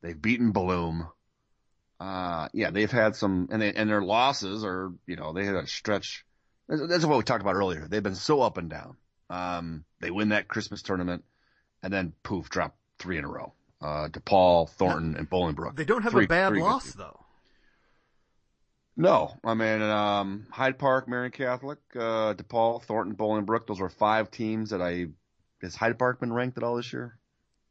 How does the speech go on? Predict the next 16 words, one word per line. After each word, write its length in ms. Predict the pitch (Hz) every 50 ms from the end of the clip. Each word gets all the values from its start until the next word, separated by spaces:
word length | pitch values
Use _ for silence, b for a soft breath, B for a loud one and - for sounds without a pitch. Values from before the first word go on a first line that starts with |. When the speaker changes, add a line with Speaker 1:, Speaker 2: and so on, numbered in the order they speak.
| _ _
Speaker 2:
Hyde 240 | - 156 156 131 -
Park? 380 | - - 240 339 349 - - _ _ _ _ _ _ _ _ _ _ _ _ _ _ _ _ _ -
Speaker 1:
I 100 | 107 107
mean, 260 | 107 107 101 95 78
Marion 240 | 92 101 101 104 104
Catholic, 300 | 113 110 104 101 107 -
I 60 | 107
mean. 240 | 104 107 107 107 104 - 165
Speaker 2:
Oh, 140 | 170 160
yeah, 240 | 143 123 107 92 80 - -
briefly, 480 | - 135 127 123 117 - 113 107 107 98
yeah, 220 | 107 104 98 95 87 _ _ _
but 80 | - 113
they 80 | 113
have. 160 | 110 95 87 90
Speaker 1:
So, 540 | - - 95 98 98 95 92 90 85 -